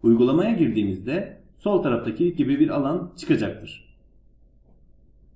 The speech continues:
Grup mesaj bildirim örneklerine bakacak olursak,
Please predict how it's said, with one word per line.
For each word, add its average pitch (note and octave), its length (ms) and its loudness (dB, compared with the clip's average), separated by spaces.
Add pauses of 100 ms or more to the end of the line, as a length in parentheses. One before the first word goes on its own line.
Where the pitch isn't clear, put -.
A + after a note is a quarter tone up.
(220)
Grup E3+ 260 6
mesaj C#3 380 0
bildirim C3 300 0
örneklerine A2+ 500 0
bakacak G2+ 360 -6
olursak, - 640 -6